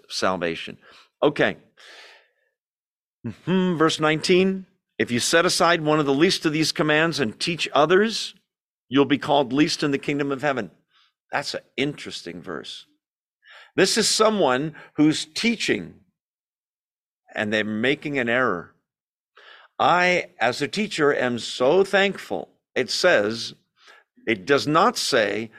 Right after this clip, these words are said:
you'll be excluded from the kingdom of heaven. Did you see that? It says you, "I might be called the least for something I've taught, God forbid."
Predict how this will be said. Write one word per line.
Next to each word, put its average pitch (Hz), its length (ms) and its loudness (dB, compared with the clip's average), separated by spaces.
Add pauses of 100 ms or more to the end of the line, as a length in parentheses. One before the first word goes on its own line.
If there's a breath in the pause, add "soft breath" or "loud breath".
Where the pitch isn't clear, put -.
you'll 139 240 2
be 135 220 0
excluded 156 920 -4 (960)
from 120 140 -2
the 117 80 -2
kingdom 107 340 -6
of 107 80 -8
heaven. 143 260 -6
Did 101 160 -8
you 110 80 -10
see 135 200 -6
that? 151 240 -4 (320 loud breath)
It 143 80 2
says 165 340 0
you, 156 140 -4
"I 127 80 4
might 190 260 0
be 175 100 -6
called 156 380 0
the 135 80 0
least 165 680 -4 (540)
for 135 140 0
something 127 400 -2
I've 104 220 -2
taught, 107 400 -4
God 120 260 0
forbid." 110 500 -2